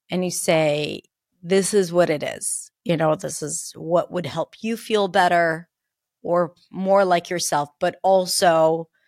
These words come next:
here's why this is happening or how it may be perceived."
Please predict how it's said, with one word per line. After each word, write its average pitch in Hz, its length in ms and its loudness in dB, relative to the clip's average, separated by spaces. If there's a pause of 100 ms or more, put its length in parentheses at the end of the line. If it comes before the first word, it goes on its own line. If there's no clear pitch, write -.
(200)
here's 175 280 -6
why 165 580 0
this 165 220 -6
is 151 120 -10
happening 143 540 -6
or 156 200 -4
how 151 220 -2
it - 160 -10
may 175 240 -6
be 165 120 -6
perceived." - 760 -8